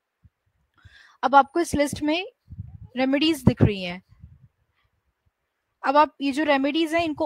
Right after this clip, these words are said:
ओपन करके रीड कर सकते हैं। Like आपको Lac Leoninum रीड करनी है तो आप Lac Leoninum पे एक बार क्लिक करेंगे। Lac Leoninum हमारी मेन डॉक्यूमेंट स्क्रीन पे ओपन हो चुकी है।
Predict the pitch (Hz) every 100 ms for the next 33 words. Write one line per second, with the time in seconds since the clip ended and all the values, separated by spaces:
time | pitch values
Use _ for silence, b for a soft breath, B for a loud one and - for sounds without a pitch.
0 | - 294 - 349 330 285 302 262 220 202
1 | 180 - - 214 226 226 233 233 - 269
2 | 233 247 254 247 269 294 349 359 302 262
3 | - 277 269 277 349 285 240 240 240 220
4 | 247 233 220 226 240 240 247 202 190 196
5 | 240 247 - 254 254 254 285 - B B
6 | B B - 269 269 302 302 330 349 330
7 | 269 269 262 262 262 247 - 262 262 262
8 | - 247 240 247 220 233 240 233 - 233
9 | 240 240 294